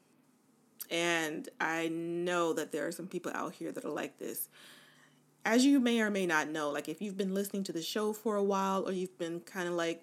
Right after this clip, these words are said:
you're part of the Instagram community or the Instagram family, you know, every time there's an earthquake, you know, your girl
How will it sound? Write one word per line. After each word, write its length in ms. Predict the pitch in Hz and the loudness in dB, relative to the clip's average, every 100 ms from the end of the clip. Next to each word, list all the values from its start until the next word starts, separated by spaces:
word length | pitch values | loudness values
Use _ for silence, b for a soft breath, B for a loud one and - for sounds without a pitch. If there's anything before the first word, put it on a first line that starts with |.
| - | -2
you're 120 | 180 | -2
part 200 | - 190 | 0 -2
of 60 | 170 | 0
the 100 | 160 | 0
Instagram 500 | 180 180 - 175 170 | -2 -6 -4 -4 -4
community 520 | 175 185 185 190 190 | -6 -2 2 2 0
or 40 | 175 | -2
the 60 | |
Instagram 460 | 160 165 165 160 156 | -2 -6 -8 -8 -8
family, 400 | - 160 160 160 | -6 -4 -4 -4
you 180 | 156 170 | -4 -4
know, 380 | 165 156 156 B B B B B B _ | -2 -2 -4 B B B B B B _
every 180 | 220 254 | 2 4
time 220 | 262 226 | 6 6
there's 180 | 196 190 | 4 2
an 80 | 180 | 0
earthquake, 640 | 180 190 - 175 175 - _ _ _ _ - - | 0 -2 -4 -2 0 -2 _ _ _ _ -14 -4
you 120 | 180 | -2
know, 160 | 170 | -2
your 180 | 165 170 | -2 -2
girl 500 | 175 185 180 175 180 | 4 6 6 4 2